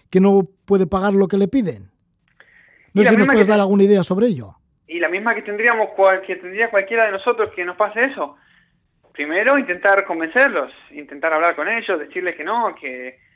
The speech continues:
Speaker 2: que hay un error. Y si le dijeran que, bueno, está todo bien, no hay problema, te perdonamos, no habría libro.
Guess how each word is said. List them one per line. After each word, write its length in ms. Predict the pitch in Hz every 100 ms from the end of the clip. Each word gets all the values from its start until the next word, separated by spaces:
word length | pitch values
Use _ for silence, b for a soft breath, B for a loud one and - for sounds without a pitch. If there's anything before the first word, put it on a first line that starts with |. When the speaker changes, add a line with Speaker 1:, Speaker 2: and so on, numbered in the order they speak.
| _ _
Speaker 2:
que 100 | 143
hay 60 |
un 100 | 165
error. 480 | 156 180 240 202 - _ _ _
Y 720 | 127 127 123 123 123 120 123 -
si 280 | - 123 123
le 120 | 131 131
dijeran 460 | 139 190 202 196
que, 100 | -
bueno, 340 | 185 247 220 220
está 240 | 196 185
todo 180 | 185 185
bien, 260 | 226 214
no 100 | 190
hay 60 | 185
problema, 360 | 170 208 202 196
te 80 | 165
perdonamos, 580 | 143 143 160 208 269 - - _ _ _ _ 147
no 140 | 147
habría 280 | 147 156 151
libro. 500 | 208 240 160 135